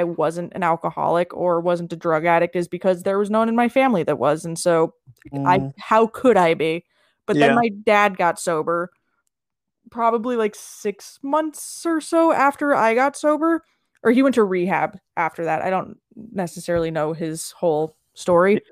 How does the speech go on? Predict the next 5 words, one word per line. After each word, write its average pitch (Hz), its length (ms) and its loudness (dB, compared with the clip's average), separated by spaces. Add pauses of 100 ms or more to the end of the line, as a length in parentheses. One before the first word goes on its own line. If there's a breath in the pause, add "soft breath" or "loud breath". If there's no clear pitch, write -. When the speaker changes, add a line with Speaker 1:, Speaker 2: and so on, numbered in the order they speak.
(380 soft breath)
Speaker 2:
Yeah. 202 260 6
Speaker 1:
Um, 175 240 -4 (1120)
but 214 180 0
yeah, 196 220 2
so 220 380 0